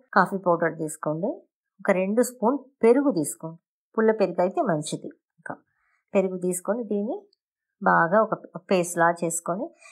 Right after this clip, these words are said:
ఇది స్క్రబ్ లాగా ఫేస్ అంతా ఫుల్ అప్లై చేయండి. రబ్ చేసి చేతుల మీదకైనా ఎక్కడైనా సరే, కలర్ మారాలి, ఉన్నదానికైనా కొంచెం బ్రైట్‌నెస్ రావాలంటే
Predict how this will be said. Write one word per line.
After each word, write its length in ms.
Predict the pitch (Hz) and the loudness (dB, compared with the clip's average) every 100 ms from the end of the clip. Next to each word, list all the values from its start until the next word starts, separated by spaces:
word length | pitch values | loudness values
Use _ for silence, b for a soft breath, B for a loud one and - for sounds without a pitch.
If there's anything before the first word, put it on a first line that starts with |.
| b | b
ఇది 200 | 233 247 | -2 0
స్క్రబ్ 520 | 320 - 196 185 185 226 | 0 0 2 2 0 0
లాగా 340 | 220 175 208 | 2 2 0
ఫేస్ 360 | 254 185 175 175 | -2 -2 -2 -4
అంతా 400 | 160 170 170 214 | -4 -8 -8 -8
ఫుల్ 360 | 170 160 165 185 | -6 -8 -4 0
అప్లై 300 | 190 160 151 | 0 0 -6
చేయండి. 640 | 139 175 170 - _ 135 | -8 -14 -16 -20 _ -4
రబ్ 200 | 170 165 | -2 -2
చేసి 260 | 214 - 196 | -4 0 0
చేతుల 220 | 175 190 | 0 0
మీదకైనా 520 | 190 196 196 190 202 | 0 0 2 0 0
ఎక్కడైనా 580 | 220 175 - 220 208 233 | -2 -4 -2 2 2 2
సరే, 180 | 220 170 | 0 0
కలర్ 440 | - 175 190 233 | 2 4 6 4
మారాలి, 580 | 220 170 180 190 190 190 | 6 4 6 6 4 2
ఉన్నదానికైనా 680 | 185 185 202 185 175 180 220 | 0 2 2 2 0 -4 -2
కొంచెం 260 | 226 190 | -2 -2
బ్రైట్‌నెస్ 500 | 175 175 175 202 196 | 0 0 0 -2 -2
రావాలంటే 600 | 185 180 175 175 180 330 | -2 -2 -4 -4 -6 -10